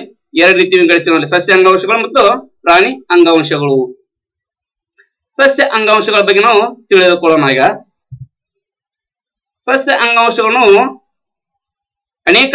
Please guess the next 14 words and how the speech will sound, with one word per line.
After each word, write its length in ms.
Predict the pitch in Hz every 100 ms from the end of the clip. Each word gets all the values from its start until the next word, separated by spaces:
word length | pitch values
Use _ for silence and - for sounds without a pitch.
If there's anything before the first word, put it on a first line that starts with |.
| 254
ಶಾಖೆಗಳಾಗಿ 560 | 233 220 220 208 202 190 165 185 202
ವಿಂಗಡಿಸ್ತೀವಿ 420 | 202 190 190 175
ನಾವಲ್ಲಿ. 220 | 160 143 - - _ _ _ _ _ _ _ _ 156
ಮೊದಲನೇದಾಗಿ 500 | 165 190 202 220 185 233 - _ _ _ _ _ _ _ _ _ _ _ -
ಸಸ್ಯ 200 | 220 214
ಅಂಗಾಂಶಗಳನ್ನು 520 | 220 214 208 208 202 190
ಎರಡು 140 | 190 190
ರೀತಿ 180 | 185 170 160 - -
ವಿಂಗಡಿಸ್ತೀವಿ 360 | 175 180 185 185
ನಾವಲ್ಲಿ, 200 | 202 254 - _ _ _ -
ವರ್ಧನಾಂಗಾಂಶ 720 | 143 147 175 190 196 196 196 185 - _ _ _ _ _ _
ಮತ್ತು 240 | 202 196 233 233 - _ -
ಶಾಶ್ವತ 400 | 185 175 185 175
ಅಂಗಾಂಶಗಳು. 680 | 170 165 160 151 143 139